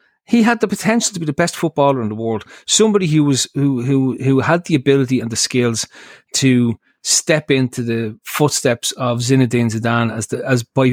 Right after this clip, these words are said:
far the most influential and gifted midfielder of a generation. And he's wasted it. He's gone to United and he's been a sack of shit since he was at United. And le-, let's be straight about this. This is a guy whose talent is off the charts. And when he's on the game,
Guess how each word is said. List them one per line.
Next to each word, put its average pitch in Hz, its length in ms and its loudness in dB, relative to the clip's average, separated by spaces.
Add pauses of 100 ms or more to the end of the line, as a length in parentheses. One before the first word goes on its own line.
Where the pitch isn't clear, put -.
(100)
far 131 500 0 (300)
the 127 100 2
most 127 380 2
influential 123 840 2
and 117 240 -2
gifted 127 380 0
midfielder 117 560 -2
of 113 120 -6
a 110 40 -6
generation. 110 600 -4 (320)
And 139 80 2
he's 135 120 2
wasted 127 340 0
it. 107 100 -10 (340)
He's 120 160 -6
gone 180 220 4
to - 80 2
United 139 440 2
and 123 140 -2
he's 123 140 0
been 123 180 2
a 113 60 -2
sack - 240 -2
of 123 60 -6
shit 117 200 -6
since - 160 -8
he 110 60 -10
was 107 80 -10
at - 80 -12
United. 117 200 -8
And 170 120 -2
le-, - 120 -6
let's 240 180 -2
be 220 100 0
straight - 300 2
about 156 180 0
this. - 240 -4 (540)
This 226 200 2
is - 80 0
a 208 60 2
guy 160 300 4
whose 127 220 -4
talent 135 460 -4 (320)
is 127 240 -2 (260)
off 165 280 2
the - 80 -10
charts. 101 500 -6
And 131 100 0
when 139 100 4
he's 139 120 2
on 202 180 4
the 170 100 2
game, 131 340 2